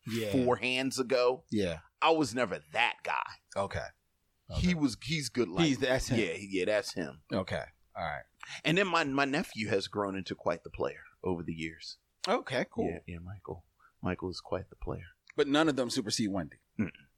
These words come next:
Speaker 2: Not
Speaker 1: Wen-
Speaker 2: if I had to pick.
Speaker 1: Okay.
Speaker 2: Yeah.
Speaker 1: <laughs> Or,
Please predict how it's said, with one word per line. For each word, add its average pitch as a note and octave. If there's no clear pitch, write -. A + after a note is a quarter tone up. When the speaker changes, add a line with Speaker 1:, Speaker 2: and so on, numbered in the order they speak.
Speaker 2:
Not A2
Speaker 1:
Wen- F#2+
Speaker 2:
if -
I F2
had E2+
to -
pick. -
Speaker 1:
Okay. D#2
Speaker 2:
Yeah. -
Speaker 1:
<laughs> -
Or, E2+